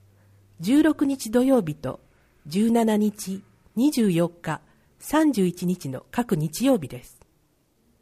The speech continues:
演芸市や手作り体験など、様々な催し物を行います。また、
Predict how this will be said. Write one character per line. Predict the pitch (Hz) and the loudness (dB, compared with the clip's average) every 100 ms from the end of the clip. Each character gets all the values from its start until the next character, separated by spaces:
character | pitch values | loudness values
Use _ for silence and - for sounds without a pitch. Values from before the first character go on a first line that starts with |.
| _ _ _ _ - | _ _ _ _ -4
演 | 202 240 | 0 2
芸 | 240 220 | 4 2
市 | 185 160 | 0 -6
や | 143 147 _ _ - | -6 -6 _ _ -4
手 | 226 | -2
作 | 311 320 | 0 0
り | 285 | 0
体 | 285 269 | 0 -2
験 | - 170 143 | -2 -4 -4
な | 131 | -8
ど、 | 131 - _ _ | -10 -14 _ _
様 | - 196 262 | -2 2 2
々 | 233 170 131 | 2 -2 -4
な | 127 - | -8 -8
催 | 151 185 240 | -2 2 2
し | 233 | 0
物 | 226 214 208 | 0 2 0
を | 190 | 0
行 | 180 | -2
い | 156 147 | -4 -6
ま | 147 | -8
す。 | - - _ _ _ _ _ _ _ _ _ _ _ _ _ _ _ _ _ - | -12 -20 _ _ _ _ _ _ _ _ _ _ _ _ _ _ _ _ _ -2
ま | 175 | -2
た、 | 190 185 | 0 -2